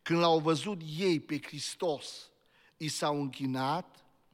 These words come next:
dar unii”, citiți împreună cu mine ce au făcut? Spuneți tare.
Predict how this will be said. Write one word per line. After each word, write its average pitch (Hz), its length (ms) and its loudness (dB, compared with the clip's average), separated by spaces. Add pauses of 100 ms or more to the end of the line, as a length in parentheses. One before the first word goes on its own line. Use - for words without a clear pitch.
(440)
dar 123 460 -6
unii”, 151 640 -8 (1040)
citiți 151 320 -8
împreună 139 360 -2
cu - 140 -10
mine 127 200 0
ce 110 120 -6
au 127 60 0
făcut? 156 400 -4 (1400)
Spuneți 151 420 2
tare. 113 540 -2